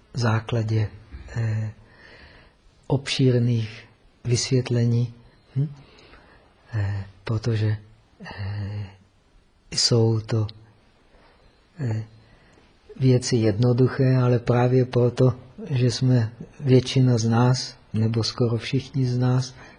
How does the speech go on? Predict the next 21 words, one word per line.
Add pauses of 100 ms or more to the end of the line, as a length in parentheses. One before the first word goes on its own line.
(520)
jsme
se (180)
vzdálili
od
toho,
co
je
jednoduché
a
opravdové, (560)
proto, (320)
eh, (600)
pro
nás, (1080)
obzvláště
moderní
lidi, (760)
to
není (100)
lehké
pochopit.